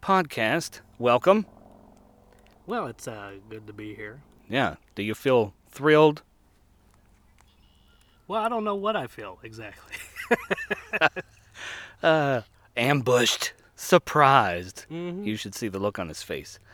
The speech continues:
Speaker 1: He's scared of all the hundreds of thousands of people not listening to this <laughs> podcast. <laughs> Uh, uh, no pressure, but last I checked,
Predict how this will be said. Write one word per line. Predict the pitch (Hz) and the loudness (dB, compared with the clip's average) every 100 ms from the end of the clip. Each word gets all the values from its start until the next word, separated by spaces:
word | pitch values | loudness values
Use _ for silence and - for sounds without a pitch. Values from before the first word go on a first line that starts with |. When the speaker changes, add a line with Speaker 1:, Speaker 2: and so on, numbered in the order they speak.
| - - - - - - _ | -20 -20 -20 -20 -20 -20 _
Speaker 1:
He's | - 95 | -12 -10
scared | - - 90 71 - - _ _ _ _ _ _ _ _ _ _ _ _ _ | -8 -8 -10 -10 -16 -20 _ _ _ _ _ _ _ _ _ _ _ _ _
of | 98 | -2
all | 95 | -2
the | 95 90 _ _ | -2 -6 _ _
hundreds | - 131 107 104 95 | -2 -2 0 -4 -4
of | 90 95 - _ _ _ _ | -8 -8 -20 _ _ _ _
thousands | _ 123 113 113 104 104 | _ 2 2 0 -6 -8
of | 98 | -8
people | 123 107 98 95 _ _ | -6 -2 -4 -4 _ _
not | 101 117 151 180 - - - | 2 10 10 10 6 -12 -4
listening | 127 131 - 113 92 95 | 0 0 -2 -8 -8 -8
to | 110 | -8
this | 90 104 | -8 -10
<laughs> | - | -10
podcast. | - - - - 1077 - 1077 1017 1077 - - 1077 1077 - 831 - 339 - - - | -12 -8 2 4 6 6 4 2 0 -2 -8 -2 0 0 2 8 8 6 -10 -2
<laughs> | 262 220 - - - - - - - 123 - - - - - | 6 6 6 -10 2 2 0 -14 -2 -2 -2 -14 -12 -8 8
Uh, | 262 233 220 196 170 139 - - - - | 12 12 12 10 8 6 2 -16 -16 6
uh, | 170 165 156 | 10 12 10
no | 151 170 | 6 2
pressure, | - 175 165 104 95 | 4 4 4 -2 -4
but | 104 101 _ _ _ | -2 -4 _ _ _
last | 123 165 185 - | 6 8 8 6
I | 185 | 2
checked, | 180 - 208 - | 4 6 6 4